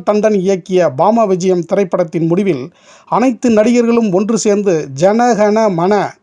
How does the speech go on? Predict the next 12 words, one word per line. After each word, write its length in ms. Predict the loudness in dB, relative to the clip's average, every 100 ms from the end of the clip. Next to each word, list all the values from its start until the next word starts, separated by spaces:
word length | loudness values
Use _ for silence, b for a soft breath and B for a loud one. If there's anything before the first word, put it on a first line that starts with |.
| -4
நாட்டுப்பண்ணை 640 | 0 0 0 -2 0 0 0 2
பாடி 260 | 2 2 0 -4 b b b -4
மக்களிடம் 560 | -4 0 2 2 0 -4 -6
சுதந்திர 420 | -2 0 2 2 2
உணர்வையும் 500 | 2 2 0 0 0 0 0
தேசியத்தையும் 680 | 0 0 -2 0 0 0 -2 0
வளர்த்ததால் 600 | 0 0 0 2 2 -2 -12 b b _
தமிழில் 460 | 2 4 4 4 2 0
முதன் 240 | 2 2 2
முதலாக 420 | 2 4 4 2 2
நாட்டுப்பண் 560 | 0 0 -4 -2 0 0
பாடலை 340 | 2 2 2